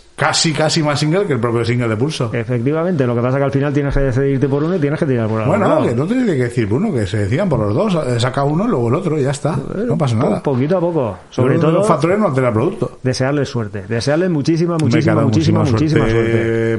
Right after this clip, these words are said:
Speaker 1: porque se lo merece, porque es colega de toda la vida, como el que dice.
Speaker 2: Correcto.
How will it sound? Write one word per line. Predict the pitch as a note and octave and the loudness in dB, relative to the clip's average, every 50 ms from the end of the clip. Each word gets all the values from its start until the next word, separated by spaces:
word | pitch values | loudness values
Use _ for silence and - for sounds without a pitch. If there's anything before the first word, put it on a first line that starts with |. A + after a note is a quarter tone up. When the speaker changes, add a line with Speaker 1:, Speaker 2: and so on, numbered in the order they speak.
| G2+ | -2
Speaker 1:
porque | G#2 A2 G#2 F2+ - - - - G2 | -4 -4 -4 -4 -8 -10 -8 -8 -6
se | F2 A2 | -4 -2
lo | G#2 | -2
merece, | G2 G#2 A2 A#2 A#2 - - - B2 A#2+ B2 B2 B2 B2 - - - - - - - - - - - - - | -2 0 -2 -2 -4 -4 -4 -4 -2 0 0 -2 -2 -4 -8 -14 -20 -20 -20 -20 -16 -16 -16 -16 -16 -20 -8
porque | - A2+ A2 G#2+ G2 - - G#2+ G#2 G#2 | -4 -2 -2 -2 -2 -4 -2 -2 -2 -2
es | G2 | -2
colega | - - G#2 G#2 G#2 | -2 -2 -2 0 0
de | G2+ G2+ | 0 -2
toda | F#2 G2+ G2+ | -2 -2 -2
la | G#2+ | 0
vida, | A2 A#2 A#2 B2+ B2 | 0 0 0 0 -2
como | A#2+ A2+ G#2+ | -2 -2 -2
el | G#2 G2 | -2 -2
que | G2+ | -2
dice. | A2 A#2 A2+ - - B2+ B2+ C3 C3 C3+ C#3+ | -2 -2 -2 -2 -2 -2 0 0 0 0 -2
Speaker 2:
Correcto. | - G#2+ B2 C#3 - A2+ A2+ G2+ | -2 -2 -2 -2 -2 -2 -2 -4